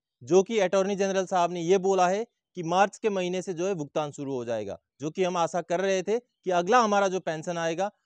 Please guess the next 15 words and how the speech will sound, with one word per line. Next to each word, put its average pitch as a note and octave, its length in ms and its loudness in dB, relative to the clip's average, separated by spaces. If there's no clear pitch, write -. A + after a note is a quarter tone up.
फरवरी F#3 380 2
महीने F#3 320 -4
का F#3+ 120 -2
या F3+ 140 0
जनवरी D#3+ 400 -2
महीने E3 280 -6
का, G3 100 0
उसमें F#3 300 -4
हमें F3 180 -4
शायद E3 260 -2
ओआरओपी D#3 440 -2
मिल D#3 200 -8
जाए। F#3 220 -2
लेकिन F3+ 420 2
अब D#3 260 -4